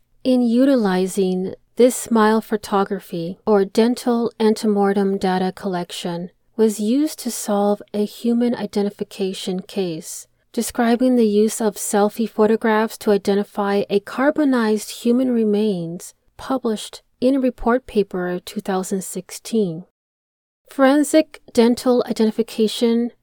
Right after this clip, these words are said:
is performed through a comparison of postmortem dental data with antemortem dental profiles of missing persons.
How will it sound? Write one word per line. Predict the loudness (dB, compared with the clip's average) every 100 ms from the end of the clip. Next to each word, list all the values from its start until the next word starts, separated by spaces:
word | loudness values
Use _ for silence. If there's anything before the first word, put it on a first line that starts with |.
| _ 0
is | 0 0
performed | -8 2 4 4 2
through | -2 0 4 4
a | 2
comparison | -2 -6 -2 -2 0 0 0
of | -2
postmortem | -2 -4 -2 0 2 2 0 -2 _ _
dental | 0 0 0 -4
data | -2 -2 -2 -4 -8 -12 _ -4
with | 0 0 2
antemortem | 0 2 2 4 4 4 2
dental | 2 0 0 -2 -4
profiles | -2 -4 -2 -2 -2 -2
of | -4 0
missing | 0 0 -6
persons. | -2 -2 -2 -4 -6 -6 -12 -18